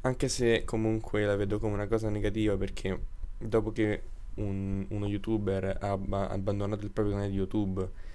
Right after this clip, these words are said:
e ha detto che non avrebbe più fatto video, continuare a iscriversi al suo canale è un po' una presa per il culo. Però comunque io sono, diciamo,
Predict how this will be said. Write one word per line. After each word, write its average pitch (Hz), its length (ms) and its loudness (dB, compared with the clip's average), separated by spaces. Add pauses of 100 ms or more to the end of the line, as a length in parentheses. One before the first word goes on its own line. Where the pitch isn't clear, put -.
(280)
e 92 280 -2 (360)
ha 104 100 -4
detto 107 360 -2
che 101 100 0
non 95 360 -2
avrebbe 101 340 0
più 110 120 -2
fatto - 340 -4
video, 98 420 -2 (840)
continuare 110 460 0
a - 20 4
iscriversi 110 520 2
al 101 80 -2
suo - 140 -4
canale 104 340 2
è - 20 0
un 95 60 -2
po' 107 100 -2
una 98 180 0
presa 101 240 -2
per 95 100 0
il 95 160 -4
culo. 92 400 -4 (640)
Però 139 220 6
comunque 110 760 0 (460)
io 117 100 -2
sono, 98 640 0
diciamo, 101 600 -2